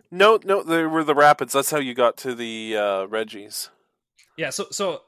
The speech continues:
Speaker 2: from a desi-, from a overall map and kind of world design, I, I, I think this might rank number one. I'll have to look back at some of the other games as we go forward, but for me,
Speaker 1: <sighs>
Speaker 2: this, this was personally one of my favorite,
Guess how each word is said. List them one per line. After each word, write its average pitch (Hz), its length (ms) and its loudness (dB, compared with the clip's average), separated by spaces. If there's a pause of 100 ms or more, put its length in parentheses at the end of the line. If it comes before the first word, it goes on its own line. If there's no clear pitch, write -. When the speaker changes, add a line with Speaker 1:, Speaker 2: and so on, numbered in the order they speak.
Speaker 2:
from 180 180 -8
a 180 80 -4
desi-, 151 480 -8
from 165 240 -10
a 160 200 -8
overall 180 420 -8
map 139 520 -8
and 127 180 -18
kind 131 140 -12
of 120 80 -12
world 127 340 -8
design, 117 420 -12
I, 113 260 -12 (240)
I, 131 240 -8 (640)
I 156 100 -4
think 170 320 -6
this 165 220 -4
might 143 280 -6
rank 127 460 -10
number 113 340 -12
one. 104 200 -16
I'll 120 60 -8
have 170 180 -2
to 170 100 -6
look 131 260 -8
back 117 220 -10
at 117 60 -16
some 117 120 -18
of 110 60 -18
the 107 80 -12
other 107 160 -14
games 110 260 -18
as 104 120 -18
we 104 80 -20
go 104 120 -14
forward, 104 380 -16 (400)
but - 260 -16
for 156 140 -6
me, 135 300 -6
Speaker 1:
<sighs> - 100 -20
Speaker 2:
this, - 260 -8
this 123 260 -14
was 113 200 -14
personally 131 540 -12
one 120 140 -12
of 120 60 -14
my 113 120 -12
favorite, 110 460 -16